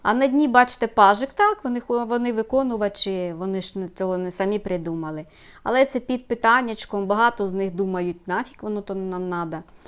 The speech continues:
Е, ми ж все одно не пройдемо, бо в нас не хватить на те сил. Не хватить, і вони то розуміють, що вони будуть захищатися.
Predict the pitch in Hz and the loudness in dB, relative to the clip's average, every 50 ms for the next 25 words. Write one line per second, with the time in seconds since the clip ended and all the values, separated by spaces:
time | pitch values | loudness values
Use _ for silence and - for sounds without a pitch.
0 | - - - - - - _ - - 180 180 185 190 196 202 196 - - 220 214 | -20 -20 -20 -20 -20 -20 _ -2 0 2 2 2 2 0 0 -2 -2 0 0 0
1 | 202 233 233 233 247 240 240 285 320 311 254 196 165 165 156 151 143 170 196 - | 0 0 -2 -2 -4 -2 0 2 4 4 4 4 2 -2 -4 -6 -8 -10 -14 -16
2 | - - 180 180 180 190 196 196 208 202 - 208 208 202 - 233 262 254 254 254 | -12 -8 -6 -6 -4 -2 -2 -2 -2 -2 -4 -8 -8 -6 -2 2 2 2 2 2
3 | 208 190 185 180 180 - - 190 190 - - - 254 226 170 - - - - - | 0 -2 -2 -4 -6 -4 -4 -4 -4 -4 -4 -2 0 0 -2 -4 -6 -16 -20 -20
4 | _ _ _ _ _ - _ _ - 180 180 185 208 226 247 247 247 - - 202 | _ _ _ _ _ -20 _ _ -8 -4 -2 0 0 2 0 0 -2 -4 -2 2
5 | 214 226 233 233 226 226 - 202 208 202 190 180 175 180 185 196 196 196 - 196 | 4 6 6 6 4 4 2 2 2 2 2 0 -2 -2 -4 -4 -4 -4 -4 -4
6 | 185 185 190 196 202 208 202 190 190 202 196 196 185 180 175 180 190 202 196 185 | -2 2 4 4 4 4 2 0 -2 -4 -2 -2 -4 -4 -4 -4 -4 -4 -4 -4
7 | 180 190 196 196 185 - - 180 180 180 175 180 180 175 180 185 180 175 - 190 | -4 -2 -2 -2 -4 -6 -8 -8 -8 -6 -6 -8 -8 -8 -6 -8 -8 -8 -8 -10
8 | - - 214 196 202 208 - 185 180 - - 156 | -4 0 2 2 2 2 0 -8 -10 -10 -12 -12